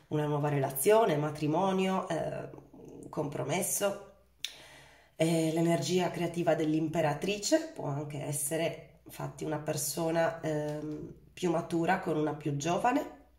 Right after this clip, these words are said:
non importa se sono anche invertiti i ruoli, applicalo sempre alla tua situazione. E questa è la chiara esortazione infatti alla rinascita, come ci consigliava prima lo spirito del porcospino.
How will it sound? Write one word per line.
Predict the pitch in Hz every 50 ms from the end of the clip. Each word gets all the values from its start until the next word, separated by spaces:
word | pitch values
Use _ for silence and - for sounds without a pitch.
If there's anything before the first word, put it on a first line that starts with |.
| _ - - - - - - _ _ _ -
non | 151 156 151 151 156 156 156
importa | 156 156 - 160 156 156 - 160
se | 143 139 143
sono | 143 147 147 143
anche | 147 147 151 156
invertiti | 151 151 143 147 143 - - - 151 143 143 - 147
i | 143
ruoli, | 139 135 143 147 151 180 196 - - - - -
applicalo | - 160 151 - - 147 - - 143 147
sempre | 143 - - 151 151 151 - 143
alla | 139 139
tua | 139 139 143 143
situazione. | - 147 143 139 - - - - - - 147 135 127 131 165 208 262 - - - - - - - - - - - - - - - - - _ -
E | - 311 302
questa | - 214 185 160 - - - 202
è |
la | 202 220 226 -
chiara | - 220 214 208 220 226 233 240 233 -
esortazione | 196 - - 160 160 - - 214 214 - - 175 160 180 202
infatti | 214 - - 175 143 - - - 190 - -
alla | 151 156 156 160 160
rinascita, | 160 160 143 139 139 - - - - - - - - -
come | - - 165 165 151
ci | - -
consigliava | - - 151 151 - 165 160 151 147 165 160
prima | - 160 151 156 156
lo | 156 156
spirito | 156 - - 160 143 - - -
del | 139 147 139 -
porcospino. | - - - 160 160 - - 151 143 - - - 127 - 107